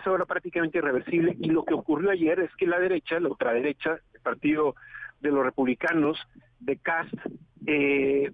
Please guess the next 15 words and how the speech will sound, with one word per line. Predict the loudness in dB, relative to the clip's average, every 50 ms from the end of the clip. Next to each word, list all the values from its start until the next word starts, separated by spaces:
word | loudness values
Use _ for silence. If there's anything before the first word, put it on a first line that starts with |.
| -8 -12 -6 -2
fue, | 0 2 2 2 2 0 -2 -6 -8 -8 -8 -4 -2
pues, | 0 0 0 -2 -4 -4
regresivo. | -2 0 0 2 2 0 0 0 0 0 0 0 -2 _ _ _ -4
Es | -2 -2 0
decir, | 0 -2 -2 -4 -2 0 0 0 0 -2 -6 _ -4
quería | -2 -2 0 0 0 0 0 0 0 -2 _
de | -2 -2
alguna | 0 0 0 0
manera | 0 -2 -2 -4 -4 -2
hacer | -2 -2 -2 -2 -6 _
una | -10 -8 -8 -6
constitución | -6 -6 -8 -8 -12 -16 -8 -4 0 0 2
mucho | 0 0 -2 -4 -4
más | -2 -2 -2
radical, | 0 0 0 0 -2 -2 -2 0 2 2 0